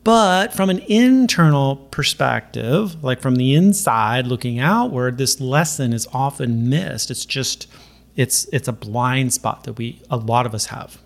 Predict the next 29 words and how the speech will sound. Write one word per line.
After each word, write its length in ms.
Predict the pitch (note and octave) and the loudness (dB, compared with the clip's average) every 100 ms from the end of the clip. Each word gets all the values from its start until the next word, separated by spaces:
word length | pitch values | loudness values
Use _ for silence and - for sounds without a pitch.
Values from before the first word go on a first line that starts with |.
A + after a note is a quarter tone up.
| _ | _
We, 280 | C3 A#2+ - - | -4 -4 -4 -2
we 200 | B2+ - | -2 2
all 280 | D3 D3+ C#3 | 4 4 4
have 140 | A#2+ | 2
had 220 | A#2+ C3+ | 0 -2
this 160 | B2 - | -4 -6
at 140 | D3 | -2
some 180 | E3 D3 | 2 2
point, 240 | B2+ B2+ | 2 -4
but 60 | A#2 | -2
a 20 | |
lot 180 | B2 B2+ | -2 -2
of 60 | A#2+ | -4
us 120 | - | -4
have 260 | B2+ A2 | -4 -2
right 260 | A2 A#2 - | -4 -6 -6
now. 300 | A2+ A#2 G#2 - - - - - - - - | -6 -6 -12 -18 -16 -14 -14 -20 -20 -20 -12
So 140 | - C#3 | -2 0
today 240 | - E3+ | 2 2
I'm 60 | E3 | 2
gonna 120 | D#3 | 0
get 160 | D3+ | 2
into 160 | D3 C3+ | 2 2
what 140 | C3 | 0
it 60 | A#2+ | 0
looks 340 | C3 D3+ D3+ | 0 0 0
like 180 | C#3 C3 | -2 -2
to 80 | B2 | -2
stop 560 | - - D3+ F3 F#3+ | -2 2 2 2 0